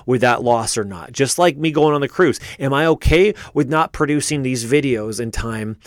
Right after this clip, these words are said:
uh, and really affect everyone in the challenge? No, I am not okay with that. That's not what we're about, so I'm gonna make sure that those videos are made. See what I'm saying?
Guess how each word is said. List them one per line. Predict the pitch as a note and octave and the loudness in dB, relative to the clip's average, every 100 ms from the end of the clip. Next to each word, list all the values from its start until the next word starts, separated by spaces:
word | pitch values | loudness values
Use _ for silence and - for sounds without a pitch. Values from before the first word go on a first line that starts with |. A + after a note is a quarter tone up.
| - - _ _ - | -20 -20 _ _ -4
uh, | B2 A2+ | -2 0
and | C#3 C3+ | -2 2
really | C#3 C#3 B2+ | 4 4 2
affect | - B2+ B2 | 0 -2 0
everyone | A#2 B2 A#2 | 0 2 0
in | |
the | A2 | -2
challenge? | - A#2 F#2+ | -2 -4 -4
No, | A2+ B2+ C#3 D3+ D3+ | -4 4 8 8 6
I | C3 C3 | 2 -4
am | A#2+ A2+ A2+ | -4 -4 0
not | B2 A#2+ | 2 2
okay | A#2 - A2+ | 2 0 -2
with | G#2+ G#2+ | 0 -2
that. | F#2 D2+ - - - _ _ _ _ | -2 -12 -16 -20 -20 _ _ _ _
That's | - A2 A#2 | -4 -4 -4
not | A#2+ A#2+ A#2+ | 0 2 2
what | C3 - | 0 0
we're | C3+ B2 | 0 0
about, | A#2 C3+ D#3+ - | 2 4 2 0
so | - A2+ | -4 -2
I'm | A2+ A#2+ | -2 -4
gonna | A#2+ A2 | -4 -4
make | A#2 B2+ B2 | -2 -2 -2
sure | - C#3+ D3 D3+ - - - | -2 0 0 -2 -10 -16 -10
that | G2 | -6
those | A2+ A#2 G#2+ | 0 0 0
videos | A2 G#2+ G#2+ G#2 | -4 -4 -6 -6
are | G#2+ | -8
made. | F#2+ D2 - _ - - - | -8 -12 -18 _ -20 -20 -14
See | - A#3 | 0 2
what | A3 | 4
I'm | |
saying? | - D#3+ F3+ | 2 -2 -4